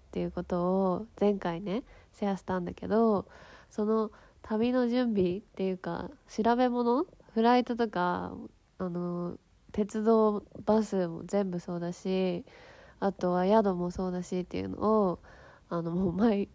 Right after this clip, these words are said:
毎朝のように、<laughs> 毎朝のようにっていうかね、もう朝からなんか晩まで調べてっていう日々をね、過ごしてるんですよ。<laughs> やっぱり長い、うん、旅だから、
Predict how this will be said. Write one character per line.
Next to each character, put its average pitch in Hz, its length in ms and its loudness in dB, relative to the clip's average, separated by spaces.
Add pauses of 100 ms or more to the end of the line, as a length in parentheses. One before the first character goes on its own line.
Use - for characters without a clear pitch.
毎 208 200 2
朝 196 280 0
の 190 120 0
よ 202 200 2
う 180 60 0
に、 180 280 -4 (360)
<laughs> - 340 -20
毎 233 240 2
朝 262 180 2
の 247 80 0
よ 254 120 2
う - 20 0
に 185 60 0
っ - 20 -8
て - 80 -8
い - 20 -10
う - 20 -12
か 170 120 -8
ね、 165 180 -4
も 170 160 -4
う - 60 -8
朝 226 180 -2
か 196 140 -2
ら 165 200 -4
な 175 140 -8
ん - 40 -12
か - 180 -12 (160)
晩 190 180 -4
ま 190 140 -2
で - 320 -8
調 190 320 0
べ 170 100 2
て - 300 -10 (1900)
っ - 40 -20
て 190 120 2
い 180 220 2
う - 20 0 (220)
日 - 180 -4
々 165 200 0
を - 20 -4
ね、 202 260 -2 (140)
過 180 60 -4
ご 170 120 -2
し - 60 -12
て 160 120 -6
る 165 120 -6
ん 170 60 -6
で 180 100 0
す - 140 -10
よ。 - 80 -4 (600)
<laughs> - 440 -10
や 214 100 -2
っ - 20 -6
ぱ 214 200 -2
り 185 260 0
長 208 340 2
い、 185 220 0 (960)
う - 20 -6
ん、 175 400 -4
旅 190 220 -4
だ 185 120 -4
か 180 140 -8
ら、 185 380 -2